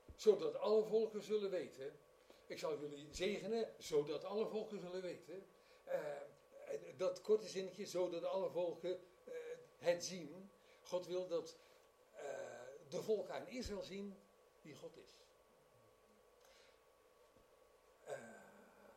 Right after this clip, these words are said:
dat verbond heeft Israël verbroken. God kondigt een nieuw verbond aan,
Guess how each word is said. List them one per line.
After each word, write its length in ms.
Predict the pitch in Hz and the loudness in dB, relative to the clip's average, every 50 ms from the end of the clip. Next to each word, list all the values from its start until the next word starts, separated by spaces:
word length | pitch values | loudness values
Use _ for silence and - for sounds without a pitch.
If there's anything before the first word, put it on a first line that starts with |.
| - - | -2 0
dat 160 | 160 175 - | 2 2 2
verbond 380 | - 170 170 190 180 156 - - - - - - - - | 0 -4 -4 -4 -4 -4 -6 -12 -18 -20 -20 -20 -20 -10
heeft 240 | - 131 143 143 - | -8 -8 -6 -6 -8
Israël 260 | 190 165 143 147 - | -8 -4 -4 -4 -4
verbroken. 640 | - - - 123 139 156 - - - 254 254 - - - - - - - | -4 -8 -6 -2 -2 -2 -2 -4 -8 -14 -18 -18 -20 -20 -20 -20 -20 -10
God 260 | - 170 160 - - | -8 -6 -6 -6 -10
kondigt 440 | - - 285 - 135 127 - - - | -10 -8 -8 -6 -6 -8 -12 -12 -14
een 120 | 143 139 | -12 -8
nieuw 160 | 190 247 254 | -8 -8 -8
verbond 420 | 185 - 139 117 123 - - - - | -8 -10 -12 -12 -10 -12 -12 -12 -16
aan, 420 | - - - 127 - 196 202 196 | -18 -18 -18 -18 -16 -16 -18 -18